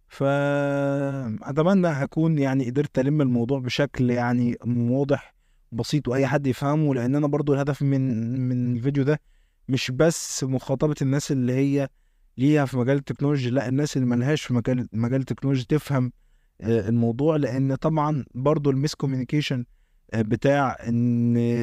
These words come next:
التواصل ما بين حد، آه، مش فاهم تكنيكال وحد فاهم تكنيكال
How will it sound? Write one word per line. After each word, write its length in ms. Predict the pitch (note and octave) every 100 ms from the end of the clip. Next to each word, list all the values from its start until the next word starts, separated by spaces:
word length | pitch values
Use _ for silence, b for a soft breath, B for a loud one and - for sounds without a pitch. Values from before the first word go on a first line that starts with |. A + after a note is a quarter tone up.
| G#2+
التواصل 560 | A2+ - C3+ D3+ - C3+
ما 120 | B2+
بين 340 | B2+ C#3+ C#3 -
حد، 540 | - - D#3+ C#3 A2 - - -
آه، 140 | B2 -
مش 300 | B2+ B2+ -
فاهم 380 | D#3 D#3+ D#3 C3+
تكنيكال 600 | D#3+ D3+ C#3+ B2 A#2 A2+
وحد 340 | A2+ D3 C#3
فاهم 260 | - D#3 D3
تكنيكال 560 | - D3+ D#3+ D3+ D#3+